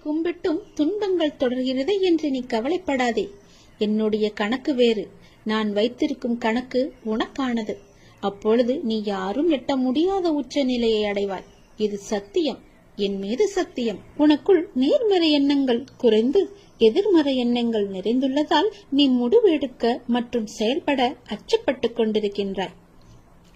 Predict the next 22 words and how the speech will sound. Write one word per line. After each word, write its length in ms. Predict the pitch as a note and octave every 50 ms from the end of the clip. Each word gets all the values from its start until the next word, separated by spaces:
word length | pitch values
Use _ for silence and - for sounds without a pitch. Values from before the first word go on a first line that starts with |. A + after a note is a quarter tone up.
| - _ _ _ _ _ _ -
நான் 340 | - A3+ A3+ G#3+ A3 B3 C#4
உனக்கு 480 | C#4 C4+ C4+ C4 C4+ - B3 B3+ B3 - - - - _
துணையாக 580 | - A3+ G#3 G#3+ G#3 G#3+ G#3+ A3 D4 E4+ G#4 F#4+
இருக்கும் 400 | E4 E4 D#4+ D#4 - D#4 C#4+ C#4
என்று 400 | C#4 C#4 C4+ C4+ C4 C4 D4 -
எப்படி 540 | - A#3+ A#3+ A#3+ - E4+ F4 D#4+ D4 B3+ A3
தைரியமாக 720 | - G#3 G#3 G#3 G#3+ G#3+ G#3+ G#3+ A3+ A#3+ D#4 E4 D#4 E4
முன்பு 380 | C4+ A3+ G#3+ A3 A3+ A#3 A3 A3
முன்னேறுவாயோ, 880 | G3+ G3 G3 G3 G#3+ B3 C#4 C#4+ C#4 C4+ C4 C4 C4 C#4+ D#4+ D4 D#4+ G#4+ - - - - - - -
இப்போதும் 640 | G#4 - - - - G4+ G4+ G4 D#4+ E4 - -
அது 240 | - B3+ A#3+ A3+ G#3
போன்று 500 | G#3 - A3+ A#3 C#4+ D4 - C4 C#4 G#4 G#4+
நீ 160 | C4 C4 A#3
முன்னேறி 540 | A3 G#3+ G#3+ G#3 G#3 G#3 G#3 G#3 A#3+ F#4+ G4+
செல்ல 480 | G4+ - D#4+ C#4+ C4 A#3 A3+ A#3+ D#4+ -
முயற்சி 380 | - D4 G4 A4 G4+ - C#4 B3
செய். 320 | A#3+ - - G#3+ G3 - - - _ _ _ _ _ _ _ - _ - - - - - _ _
பற்றிலிருந்து 880 | A3+ G#3+ G#3+ - - - C4 B3+ B3+ C4 C4 D4 D#4 D#4 C#4+ D4+ G4 G4
வெளிவந்து 760 | G#3+ G#3 A3 A3 A#3+ D#4+ D4 D4+ D4+ E4 F4+ A4 G4+ G4+ - - - _ _
பற்றற்று 580 | B3+ A3+ A3+ - - B3+ A#3+ A#3+ - - A#4 A4
நீ 100 | G4 E4
செயல்படு. 640 | D4 - C#4+ C4 B3 A#3+ A#3+ A#3+ A#3 A3 G#3+ G3